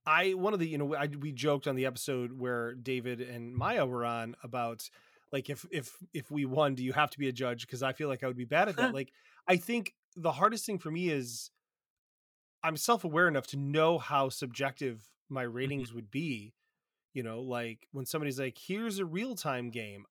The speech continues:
Speaker 1: I'm immediately like, "I don't ever wanna play that game," um, because I'm just really bad at 'em, and they don't
Speaker 2: Yeah.
Speaker 1: s-, and, and I'm just, like,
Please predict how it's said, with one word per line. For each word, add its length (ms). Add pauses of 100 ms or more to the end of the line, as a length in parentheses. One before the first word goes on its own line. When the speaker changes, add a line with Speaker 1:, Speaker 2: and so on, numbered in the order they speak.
Speaker 1:
I'm 180
immediately 480
like, 280 (200)
"I 120
don't 260
ever 220
wanna 160
play 160
that 160
game," 280 (140)
um, 480 (320)
because 260
I'm 80
just 180
really 180
bad 220
at 140
'em, 220
and 220
they 100
don't 160
Speaker 2:
Yeah. 180
Speaker 1:
s-, 20
and, 220
and 160
I'm 120
just, 320 (580)
like, 240